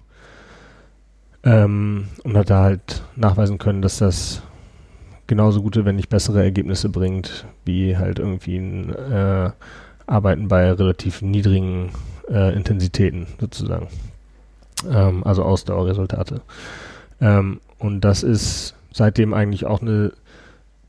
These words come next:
sehr, sehr anerkannte, äh,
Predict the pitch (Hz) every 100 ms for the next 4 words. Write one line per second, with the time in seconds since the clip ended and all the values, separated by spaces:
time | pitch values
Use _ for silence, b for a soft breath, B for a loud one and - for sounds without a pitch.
0 | _ 110 113 110 107 104 123 131 123 131
1 | 123 139 127 123 117 B B B B B
2 | B B - - 113 110 107 107